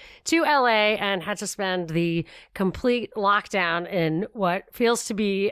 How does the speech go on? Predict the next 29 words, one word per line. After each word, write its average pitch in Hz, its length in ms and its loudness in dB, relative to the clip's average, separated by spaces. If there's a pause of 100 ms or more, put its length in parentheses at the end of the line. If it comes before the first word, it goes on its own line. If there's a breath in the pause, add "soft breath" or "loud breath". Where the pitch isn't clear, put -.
<laughs> - 100 -4
like, - 280 0
behind 233 340 0
the 233 80 2
Iron 208 240 -2
Curtain. 185 480 -2 (560 loud breath)
But 214 460 4
I 220 100 2
actually 269 560 0 (120)
could 311 200 0
argue 277 320 2
that 226 100 2
I'm 202 100 -2
happier 220 340 -2
than 185 180 0
ever 240 380 0
because 214 880 0
I 202 80 -2
employed 196 480 -2
many 190 520 0 (380 loud breath)
emotional 214 500 0
wellness 330 580 0
techniques 165 600 -6
that 165 240 -4
I 175 340 0
am 190 120 -6
going 156 180 -4
to 196 60 -4
share. - 440 -2